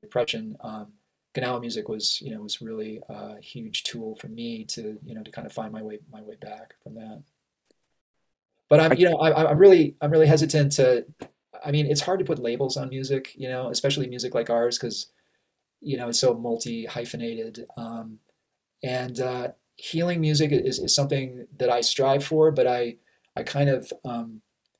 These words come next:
Speaker 1: hesitate or, you know, sort of cringe at, like, applying that, 'cause, you know, it's, it, it's rather as-, assumptive, you know, like, it's,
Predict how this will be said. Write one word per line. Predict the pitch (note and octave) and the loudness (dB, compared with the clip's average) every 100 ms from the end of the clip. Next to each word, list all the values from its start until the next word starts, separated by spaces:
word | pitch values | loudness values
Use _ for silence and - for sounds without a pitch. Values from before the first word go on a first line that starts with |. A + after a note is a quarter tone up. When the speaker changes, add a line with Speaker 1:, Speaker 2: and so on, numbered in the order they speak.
| _ _ _ | _ _ _
Speaker 1:
hesitate | B2+ C3 C3+ B2+ B2 | -4 -4 -2 -2 -2
or, | A2+ G#2+ - | -2 -6 -10
you | B2 | -14
know, | A2+ | -10
sort | A2+ A#2 | -6 -6
of | A2 | -6
cringe | - A#2+ A#2 | -10 -10 -8
at, | A#2 G#2+ | -8 -6
like, | A2 G#2+ - | -8 -12 -16
applying | - - A#2 A#2 A#2 | -18 -12 -10 -10 -10
that, | A2+ A2+ - | -10 -12 -8
'cause, | C3+ C#3 | -6 -4
you | D#3 | -2
know, | D#3 | -2
it's, | D3+ - - - _ _ - | -2 -4 -10 -20 _ _ -14
it, | - D#3 C#3+ | -10 -8 -6
it's | C#3+ | 0
rather | D3+ C#3+ | 4 6
as-, | A#2+ - _ C#3+ - - | 4 0 _ -20 -16 -6
assumptive, | C3+ C3 C#3+ A2+ G#2 | -2 -2 -2 -4 -6
you | A2+ | -8
know, | A2+ A2+ | -8 -6
like, | A2 - _ D2+ | -8 -10 _ -12
it's, | D#2 - | -6 -6